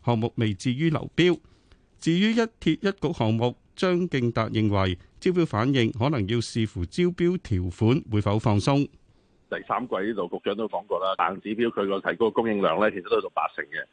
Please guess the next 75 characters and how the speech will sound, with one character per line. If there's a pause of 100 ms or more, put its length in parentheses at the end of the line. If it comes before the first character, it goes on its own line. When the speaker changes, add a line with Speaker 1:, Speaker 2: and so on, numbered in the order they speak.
(260)
Speaker 2:
噉
講
真，
喺
而
家
呢
個 (420)
moment
根
本
就 (120)
冇
話
一
定
要 (160)
急
於
話
仲
要
出
啲
大
嘅
地
皮
嘅。
噉
啊，
有
乜
嘢
要
去
到
達
標
都
可
以
去
到
等
到
第
四
季
個
市
況 (340)
可
能 (120)
進
一
步
明
朗
啲
啦，
先
推
都
未， (140)
未
遲
嘅。
噉
所
以
佢
而
家
出